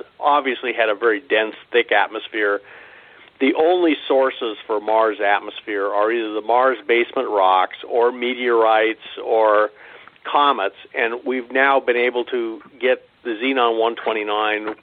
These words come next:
one thirty-two ratio for all of those things, and they're all one.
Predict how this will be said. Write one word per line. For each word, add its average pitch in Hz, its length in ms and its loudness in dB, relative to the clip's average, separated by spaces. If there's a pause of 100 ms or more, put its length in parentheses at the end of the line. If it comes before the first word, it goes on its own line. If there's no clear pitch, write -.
(100)
one 117 200 2
thirty-two 117 500 -2
ratio 117 500 0
for 123 120 0
all 143 320 0
of 117 60 -6
those 113 260 -2
things, 143 280 -4
and 165 100 -8
they're 185 140 0
all 185 300 2
one. 185 300 0